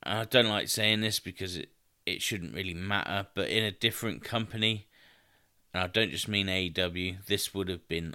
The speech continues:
awesome, I think. But it was nowhere near as good as I thought it was gonna be. It was way too long for one.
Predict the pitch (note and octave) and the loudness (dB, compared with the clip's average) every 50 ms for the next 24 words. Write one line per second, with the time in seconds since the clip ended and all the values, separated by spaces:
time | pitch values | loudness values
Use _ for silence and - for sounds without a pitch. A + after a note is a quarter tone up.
0 | - _ - E2+ F2 E2+ D2+ - - - E2+ D#2 D2+ D2 - - E2+ E2 E2 - | -10 _ -6 -4 -4 -4 -4 -4 -6 -6 -6 -6 -6 -8 -6 -6 -4 -4 -4 -6
1 | - _ _ _ _ _ _ _ _ - - - - - _ _ _ _ - G#2 | -10 _ _ _ _ _ _ _ _ -20 -20 -20 -20 -20 _ _ _ _ -2 0
2 | G2+ G2 F#2 G2 G#2 A#2 B2+ B2+ A#2+ A2 G2+ G2 G2+ G#2+ G#2+ G#2 G2+ F#2+ - - | 0 2 0 0 0 4 6 6 6 6 4 4 2 2 2 4 2 0 0 0
3 | G2+ G2 F#2+ G2 F2+ - - A2+ G#2 G2+ - - - _ _ _ _ - - D2 | -2 -2 -2 -4 -4 -4 0 2 2 2 2 0 -6 _ _ _ _ -8 -6 -6
4 | - - - - - G2 G2+ G#2 F#2+ G2 G2+ G2+ G2+ F#2+ - - - _ - - | -6 -6 -6 -2 -2 0 0 0 0 0 2 2 0 0 -4 -8 -20 _ -20 -20
5 | _ _ _ _ _ _ _ - - - - - - - _ _ - - - - | _ _ _ _ _ _ _ -20 -20 -20 -20 -20 -20 -20 _ _ -12 -12 -12 -12
6 | _ _ _ _ _ - G#2+ G#2+ F#2+ F2+ F2+ - - A2+ A#2 A2+ A2+ - G#2 G2 | _ _ _ _ _ 0 0 2 2 0 -4 0 4 4 6 6 4 2 -2 0
7 | F#2 G2+ G#2 G#2+ G#2+ G#2 - - F#2 F2+ G2 G#2 A#2 A#2+ G#2+ | 0 0 0 0 -2 -4 -4 -4 -2 -2 0 -2 -2 -4 -8